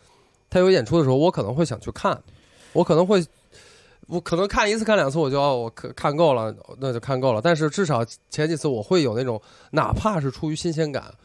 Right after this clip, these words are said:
我也会想去看，因为他的音乐会让我觉得，OK，好像跟我原来想的也不太一样。就即使我没有那么喜欢这种东西，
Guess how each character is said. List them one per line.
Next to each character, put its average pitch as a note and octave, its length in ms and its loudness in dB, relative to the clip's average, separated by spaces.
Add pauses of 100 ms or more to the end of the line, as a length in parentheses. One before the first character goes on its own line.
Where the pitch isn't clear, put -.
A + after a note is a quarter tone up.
(240)
我 C#3 140 0
也 C3 40 2
会 C3+ 160 -2
想 - 160 -4
去 - 140 -16
看， A#2+ 220 -12 (300)
因 F3+ 80 2
为 G#3 60 4
他 A#3+ 120 4
的 G3+ 100 2
音 F3+ 140 -2
乐 F3+ 300 2 (1120)
会 G#3 220 2
让 G#3+ 120 6
我 B2+ 100 2
觉 A2+ 200 -2
得， C3+ 260 0 (280)
OK， G3 520 2
好 A#2 180 -6
像 D3 200 -2
跟 F#3 160 0
我 C#3+ 160 2
原 C3 120 -2
来 F3 140 2
想 - 360 -6
的 G#2 180 -8
也 A#2 220 -8
不 G2 120 -14
太 F#3 220 -2
一 A2 140 -4
样。 G2+ 200 -6 (240)
就 D#3 80 -4
即 F3 200 -4
使 B3 100 -2
我 D3+ 160 2
没 G#2 160 -2
有 F#3 140 4
那 F3 80 2
么 D#3+ 100 4
喜 C3 180 -6
欢 A#2 160 -4
这 D3+ 80 2
种 C3+ 80 2
东 C3 160 0
西， B2+ 160 -2